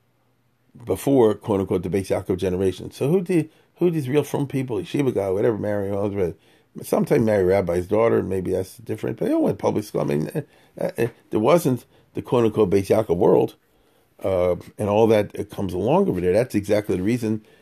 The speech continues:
that, uh, frum women's education emerged as a consensus option in the twentieth century. It's a revolution, as we all know, in, uh, in traditionalist, uh, Jewish, uh, culture. Uh,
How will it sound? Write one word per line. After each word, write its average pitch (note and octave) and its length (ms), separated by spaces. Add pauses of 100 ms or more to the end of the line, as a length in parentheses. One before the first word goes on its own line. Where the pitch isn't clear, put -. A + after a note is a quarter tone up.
(200)
that, F#2 340 (380)
uh, F#2 360 (140)
frum C#3 420
women's A#2+ 280
education G#2+ 560
emerged G#2 540 (400)
as G2 180
a G2 60
consensus G#2 760 (340)
option A#2+ 380
in A2 120
the F#2+ 100
twentieth G2+ 300
century. G#2 380
It's E2+ 160
a E2+ 40
revolution, G2+ 640
as F#2+ 220
we G2 160
all G2+ 100
know, A2 340 (580)
in, F#2 340
uh, F2+ 300 (100)
in F2+ 300
traditionalist, G2 920
uh, F#2 120
Jewish, G2 500
uh, F2 160
culture. B2+ 460 (640)
Uh, F2+ 400